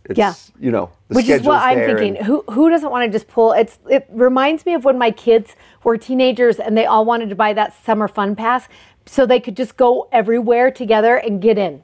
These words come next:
Speaker 2: to every single event. And that's how it's gonna work. It's a fifty dollar fee for the entire month. And you are invited to every single activity that is happening. And let's just say some of these activities, there's, it starts August fifth.
Speaker 1: Yeah,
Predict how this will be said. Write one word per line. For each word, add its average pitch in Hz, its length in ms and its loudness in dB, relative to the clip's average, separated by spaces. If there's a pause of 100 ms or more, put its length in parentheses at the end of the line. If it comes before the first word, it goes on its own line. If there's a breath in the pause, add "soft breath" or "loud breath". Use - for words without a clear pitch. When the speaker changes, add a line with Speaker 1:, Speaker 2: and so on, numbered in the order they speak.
(100)
Speaker 2:
to - 260 -2
every 226 320 -2
single 220 400 -2
event. 196 400 -2 (400 loud breath)
And 240 160 2
that's 247 220 -2
how 254 140 2
it's 226 120 -2
gonna 208 180 -4
work. 185 240 0
It's 185 120 -12
a 220 60 2
fifty 277 360 -2
dollar 247 260 2
fee 226 280 -8
for 226 160 -4
the 214 180 0
entire 202 400 -2
month. 160 220 -10 (460 soft breath)
And 226 220 2
you 240 200 4
are 247 100 2
invited 208 540 0
to 214 120 -6 (100)
every 208 540 -2 (140)
single 180 480 2
activity 190 560 -4
that 185 180 0
is 175 100 -4
happening. 208 460 -4 (380 loud breath)
And 254 140 2
let's 339 180 0
just - 180 -4
say 330 240 0
some 277 300 0
of 262 80 -2
these 247 260 -2
activities, 220 600 -4 (100)
there's, 220 240 2
it - 180 -2
starts 349 260 -2
August 269 420 -2
fifth. 185 240 0
Speaker 1:
Yeah, 127 180 0